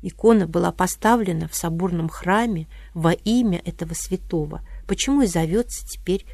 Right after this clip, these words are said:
Феодоровской. Говорят, икона спасла от татарского нашествия Кострому,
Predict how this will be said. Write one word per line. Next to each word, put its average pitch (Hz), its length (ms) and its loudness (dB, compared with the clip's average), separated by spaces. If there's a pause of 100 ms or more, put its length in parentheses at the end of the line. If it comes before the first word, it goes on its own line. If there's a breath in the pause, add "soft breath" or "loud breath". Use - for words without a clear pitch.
Феодоровской. - 960 -6 (800)
Говорят, 190 580 2
икона 226 400 0
спасла 220 720 -2
от 165 120 -8 (160)
татарского 180 560 -2
нашествия 175 680 0
Кострому, 220 760 0